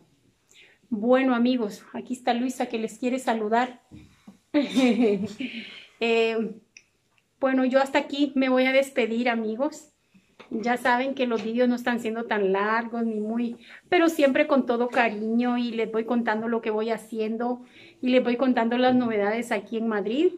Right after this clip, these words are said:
cómo la estamos pasando aquí en España, porque sé que, eh, de otros lados me ven, a los que me ven de México, saludos,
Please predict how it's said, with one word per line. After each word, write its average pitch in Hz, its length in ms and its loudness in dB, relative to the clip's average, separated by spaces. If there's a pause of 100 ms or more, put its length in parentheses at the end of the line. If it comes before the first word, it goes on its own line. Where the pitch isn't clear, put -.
(400)
cómo 254 240 4
la 254 80 4
estamos 240 300 -2
pasando 233 340 -2
aquí 240 160 -2
en 233 100 -2
España, 233 540 -2
porque 214 240 -4
sé 208 160 -6
que, 226 240 -2 (480)
eh, 220 160 2
de 220 100 2
otros 247 240 2
lados 220 320 2
me 226 160 0
ven, 254 380 2
a 269 80 2
los 247 160 2
que 247 80 -2
me 226 100 0
ven 220 160 -2
de 220 100 -2
México, 220 480 -4
saludos, 254 880 0